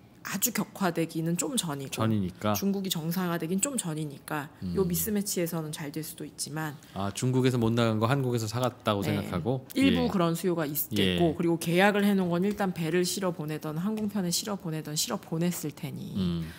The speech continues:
Speaker 1: 괜찮을 거지만, 이게 사월에는 아니잖아. 그러니까 지속 가능하지 않아서 지금 나오는 지표들이 전혀 반영이 안 되고 있지 않나라는
Speaker 2: 음.
Speaker 1: 생각이 듭니다.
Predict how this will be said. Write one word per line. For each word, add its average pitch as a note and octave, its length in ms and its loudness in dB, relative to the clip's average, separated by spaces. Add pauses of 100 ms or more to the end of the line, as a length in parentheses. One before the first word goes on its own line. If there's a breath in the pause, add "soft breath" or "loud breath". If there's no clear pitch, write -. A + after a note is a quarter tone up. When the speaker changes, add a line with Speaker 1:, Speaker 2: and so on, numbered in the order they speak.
(180 loud breath)
Speaker 1:
괜찮을 F3 400 0
거지만, D#3+ 520 -2
이게 E3 280 2 (300 loud breath)
사월에는 G3 640 4
아니잖아. D3+ 1000 -2 (300)
그러니까 G3 200 -10
지속 C#4 340 0
가능하지 D4 480 4
않아서 D#3 320 2
지금 E3+ 320 2
나오는 C#3+ 320 -2
지표들이 D3 560 -4 (360 loud breath)
전혀 F3 280 0
반영이 D#3 340 -2
안 C3 160 -6
되고 D#3 220 -4
있지 - 220 -8
않나라는 G#2+ 720 -4
Speaker 2:
음. F#2+ 60 -2
Speaker 1:
생각이 F#3 320 -4
듭니다. - 440 -14